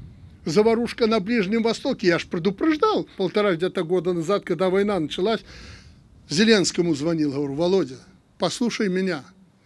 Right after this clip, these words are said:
опытного человека, не первый год, я говорю, работаю. Как только где-то какая-то заварушка, про тебя забудут». Ну что происходит? Украина отходит на задний план. Головой надо думать, прежде чем втягивать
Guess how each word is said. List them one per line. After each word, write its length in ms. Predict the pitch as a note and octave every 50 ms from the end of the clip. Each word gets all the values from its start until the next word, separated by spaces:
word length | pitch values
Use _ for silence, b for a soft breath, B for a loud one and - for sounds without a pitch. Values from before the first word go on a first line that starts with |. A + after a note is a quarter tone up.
| _ _ _
опытного 600 | - A3+ B3+ B3 - A3+ G3+ - A#3 G3+ F#3+ G3
человека, 600 | - - - F#3 F#3+ G3 F3+ E3 C#3+ B2 - D3+
не 120 | C#3 D#3+ E3+
первый 440 | E3 - A3+ B3 B3+ A#3+ A3 A3+ G#3+
год, 280 | D#3+ F3 A3 A#3 F#3
я 120 | G3+ G3 E3
говорю, 260 | F3 F#3+ F#3 F#3 F#3+
работаю. 540 | F#3 F#3+ F3+ D#3 F#3 F3+ D#3 - - C3+ B B B B B B B
Как 180 | - A#3+ -
только 340 | - - C4+ B3+ G3 - B3
где-то 380 | F3+ D3 - B3+ B3 B3 G#3+ G3+
какая-то 400 | - - - A3 G#3 - A3 F3+
заварушка, 640 | C#3+ F#3 F#3+ G#3+ A3 B3 C4+ - - - - - - - _ _ _ _
про 100 | - F#3
тебя 280 | - - F#3 F#3+ F#3
забудут». 500 | E3+ F3+ D#3+ C#3 D3 C#3+ C3 C3+ - - - _ _ _ _ _ _ _
Ну 60 | - F#3+
что 160 | - - A#3
происходит? 500 | - - A3 G3 - - - F3 D#3+ - - _ _ _ _ b b b b b b b b b b b b b _ _ _ _ _ _ _ _ _ _
Украина 540 | A#3 F#3+ - D#4+ E4+ F4+ F4+ F4+ E4+ D#4+
отходит 420 | C#4+ C#4 - D#4 E4 E4 D4+ C#4+ -
на 100 | C#4 A#3
задний 360 | - C#4+ C#4+ C4 G#3 A3+ A#3+
план. 380 | F#3 - G3 F#3+ F#3 F3+ F3 -
Головой 460 | - C3 E3 F#3 G#3+ A3+ A#3+ B3+ G#3+ F3+
надо 300 | F3+ F3+ E3 D3 F3+ D#3+
думать, 340 | C#3+ B3 B3+ C4+ G3+ -
прежде 360 | - - F#3 F#3 - - E3+ -
чем 220 | - G3+ F3 D3+
втягивать 640 | C3 - - B3 A3+ F#3+ F3 F3+ E3+ D#3+ - -